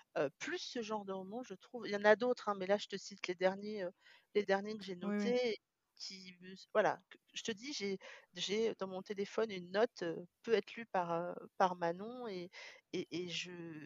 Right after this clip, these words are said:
Speaker 1: je les note pour me rappeler que ceux-là, voilà, au moment où je les ai lus, euh, heu, ça me, ça me, elle peut les lire, en fait.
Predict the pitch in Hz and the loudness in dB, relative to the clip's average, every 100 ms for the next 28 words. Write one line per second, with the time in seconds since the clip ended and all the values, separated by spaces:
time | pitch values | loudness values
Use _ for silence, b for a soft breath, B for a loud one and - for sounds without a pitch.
0 | 64 - - - - - 190 220 226 269 | -12 -14 -20 -18 -6 -4 2 6 10 10
1 | - - 214 202 214 220 - 277 - 233 | 8 -2 0 10 12 12 8 -2 0 4
2 | 214 233 269 - 196 180 190 202 226 226 | 10 10 8 4 4 4 2 -6 -6 -4
3 | 202 202 190 196 196 233 233 170 165 185 | -6 -8 -4 -4 -4 -8 -6 -6 -8 -16
4 | b b b - 160 160 180 175 175 - | b b b -2 -2 0 0 0 -8 -4
5 | 185 175 - - - - 185 - 202 190 | -4 -4 -16 -20 -10 -8 -6 -6 -2 -4
6 | - 160 - - | -4 -18 -18 -20